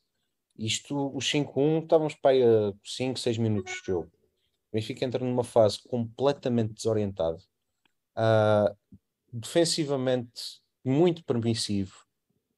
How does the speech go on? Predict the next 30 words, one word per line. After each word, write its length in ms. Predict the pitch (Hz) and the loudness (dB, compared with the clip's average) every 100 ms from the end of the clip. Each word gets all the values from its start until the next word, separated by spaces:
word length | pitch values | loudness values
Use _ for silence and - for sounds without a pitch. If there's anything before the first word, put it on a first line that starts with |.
| _ _ _ | _ _ _
a 80 | 131 | -10
fazer 540 | 117 143 127 135 131 113 _ | -2 -2 2 4 4 0 _
um 300 | 135 135 131 | -4 -2 0
número 480 | 143 151 139 120 113 _ _ - | -2 0 -2 -2 -6 _ _ -6
incompreensível 1040 | 165 160 139 135 127 123 - 113 110 107 | -2 0 0 0 0 0 -2 0 2 2
das 240 | 107 98 | 0 0
neiras, 500 | 101 104 101 95 87 | -2 0 0 -2 -6
de 240 | - 95 95 | -10 -14 -16
precipitações 720 | - - - 110 104 - 107 | -14 -10 -6 -4 -4 -4 -4
no 80 | 101 | -4
ataque, 500 | 95 - 107 98 - | -6 2 2 2 -2
daqueles 400 | 98 - 107 101 | -10 -4 -4 -2
ataques 560 | 104 - 104 - - - _ _ _ _ | -4 2 2 2 -8 -16 _ _ _ _
onde, 340 | 123 123 113 104 _ | 2 2 0 -8 _
de, 260 | 117 110 104 | 0 2 0
daquelas 380 | 110 120 113 | 0 0 -2
transições 440 | 117 113 104 117 104 | -4 -8 -6 -6 -4
rápidas 360 | 110 104 104 104 | -4 -4 -4 -2
onde 200 | 117 107 | -2 2
não 180 | 117 | 4
há 60 | 107 | 4
nada 240 | 117 110 | 4 2
para 140 | 107 107 | -2 -8
explorar, 440 | - 107 104 104 | -10 -4 0 0
mas 160 | 101 101 | -2 -4
mesmo 180 | 110 107 | -4 -4
assim 180 | - | -6
força-se 440 | 104 107 110 110 - | -6 -4 -4 -6 -4
um 80 | 107 | -6
remate 420 | 107 107 101 - | -4 -2 -2 -6